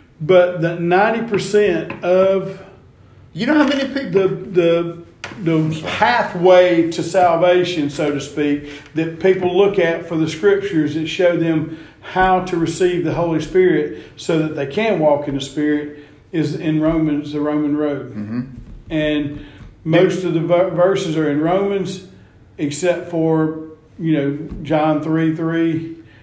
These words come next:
Speaker 1: where it says you must be born again, and then in Corinthians when it talks about repentance.
Speaker 2: Why did Nicodemus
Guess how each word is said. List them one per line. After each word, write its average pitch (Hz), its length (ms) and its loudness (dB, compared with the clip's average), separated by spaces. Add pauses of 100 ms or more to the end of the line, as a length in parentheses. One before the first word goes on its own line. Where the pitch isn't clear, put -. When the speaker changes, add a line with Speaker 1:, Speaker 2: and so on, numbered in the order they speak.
(200)
Speaker 1:
where 156 140 0
it 139 60 0
says 151 320 0
you 156 80 0
must 151 260 -2
be 156 80 -4
born 143 280 -2
again, 160 840 -2 (200)
and 143 200 -2
then 151 640 -2 (840)
in 139 180 -2
Corinthians 151 600 0
when 139 140 -4
it - 60 -12
talks 135 260 -2
about 135 260 -6
repentance. 120 640 -12
Speaker 2:
Why 208 180 2
did 233 180 -2
Nicodemus 214 800 -2